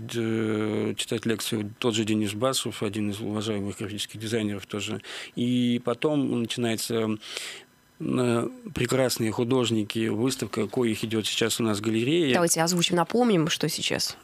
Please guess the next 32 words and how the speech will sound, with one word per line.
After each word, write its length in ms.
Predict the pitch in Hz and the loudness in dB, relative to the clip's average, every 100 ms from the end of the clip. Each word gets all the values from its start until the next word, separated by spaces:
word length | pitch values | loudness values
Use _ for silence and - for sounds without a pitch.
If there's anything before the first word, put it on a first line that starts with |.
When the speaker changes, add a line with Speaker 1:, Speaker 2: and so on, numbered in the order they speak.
| - | -6
Speaker 1:
Арт 240 | 131 131 135 | -4 -2 0
Ниоп, 300 | 131 123 - - - | 2 2 0 -14 -6
э, 40 | 113 110 110 113 | -2 0 0 0
искусство 360 | 110 - 135 131 | -2 -2 -2 0
неор-, 220 | 120 117 | 2 0
неопределенности. 920 | 127 123 123 120 123 131 120 110 - 117 | 0 0 0 0 0 2 2 2 0 0
Это 300 | 110 110 110 | 2 0 0
два 200 | 120 127 | 0 2
брата-близнеца, 800 | 123 117 110 110 117 117 160 165 | 2 2 0 0 0 0 0 2
которым 360 | 113 117 107 | 0 0 0
по 100 | 113 | 2
восемьдесят 580 | 110 110 117 107 110 120 | 0 0 0 -2 -2 2
лет, 340 | 151 180 - | 2 2 0
и 240 | 117 110 107 | 0 2 2
один 340 | 107 110 113 | 0 0 2
ученый, 600 | 117 - 156 165 190 233 - - | 2 2 4 4 4 2 -6 -4
конструктор, 560 | 139 139 156 147 - 147 | -2 0 0 -2 -2 -4
второй, 420 | - 120 143 156 | -2 0 2 0
м, 380 | - 123 127 123 | 0 0 -2 -2
заслуженный 460 | 120 147 139 131 | 0 2 4 2
художник. 580 | 120 117 104 104 98 - - - - - - | 0 0 0 0 -2 -6 -14 -14 -14 -12 -2
У 180 | 127 127 | 2 4
обоих 380 | 127 135 117 | 4 2 2
регалий, 440 | 120 113 147 170 120 | 0 0 2 4 4
но 400 | 117 123 120 113 - - | 4 4 4 2 -4 -2
очень 440 | 127 - 120 117 - - - | 0 2 0 0 -6 -12 -4
веселые, 760 | 117 - 156 135 117 104 101 101 | -2 2 4 6 4 4 4 2
э, 640 | - 98 107 104 104 113 | 0 0 0 0 2 2
радостные 720 | 131 117 107 113 107 107 107 | 2 0 -2 0 0 2 0
и 200 | - 110 | 0 0
умные 420 | 127 127 110 104 | 2 2 4 4
люди. 420 | 113 147 180 123 | 2 2 2 0